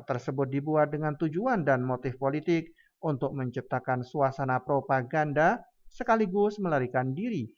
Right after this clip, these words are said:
dari tanggung jawab untuk menanggapi berbagai kejahatan teroris yang menempatkan pemerintah Amerika terlibat langsung, seperti pembunuhan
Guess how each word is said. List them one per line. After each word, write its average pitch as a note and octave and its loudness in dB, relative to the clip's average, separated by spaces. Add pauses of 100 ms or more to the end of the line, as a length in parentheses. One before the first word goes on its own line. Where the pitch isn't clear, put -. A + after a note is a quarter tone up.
(180)
dari A#2 0
tanggung C#3+ 0
jawab D#3 4
untuk F#3 -2
menanggapi F#3 0
berbagai C3 0
kejahatan C3+ -2
teroris D3 -2 (320)
yang G3 2
menempatkan G3+ 0
pemerintah C3 0
Amerika C#3 2
terlibat D3 0
langsung, G3+ -4 (400)
seperti F3 0
pembunuhan C#3+ 0